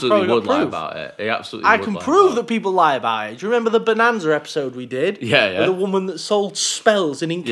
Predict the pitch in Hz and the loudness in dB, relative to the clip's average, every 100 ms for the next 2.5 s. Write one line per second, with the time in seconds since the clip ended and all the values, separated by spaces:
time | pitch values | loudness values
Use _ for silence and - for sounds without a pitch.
0 | 101 95 202 196 - 113 135 - - - | 0 0 -2 -4 -6 -10 -12 -14 -20 -20
1 | - 175 175 190 226 196 156 - 135 135 | -6 -2 4 6 8 6 2 0 -4 -2
2 | 143 131 135 127 | -6 -2 -2 -2